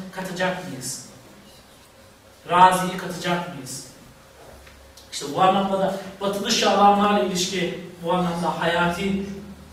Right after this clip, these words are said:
unsur. İşte burada da en hayati şey, bütün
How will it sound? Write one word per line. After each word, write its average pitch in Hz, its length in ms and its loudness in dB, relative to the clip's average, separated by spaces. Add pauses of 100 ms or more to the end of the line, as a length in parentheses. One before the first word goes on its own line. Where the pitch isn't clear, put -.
(360)
unsur. 175 320 0 (240)
İşte - 240 -8
burada 202 300 0
da - 280 0 (160)
en 226 200 0
hayati 180 520 -2
şey, - 500 -6
bütün 214 160 -6